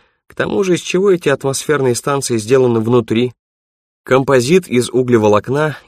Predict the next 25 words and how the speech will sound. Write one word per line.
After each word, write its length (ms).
и 140
силикатные 640
смеси 400
везде, 360
где 140
только 300
можно, 420
для 200
прочности 520
и 60
легкости". 580
Много 460
металлизированного 880
стекла 480
в 120
переборках, 840
фундамент 760
и 60
подземные 520
уровни 340
попроще, 680
бетон 420
и 40
стальные 420
полы 360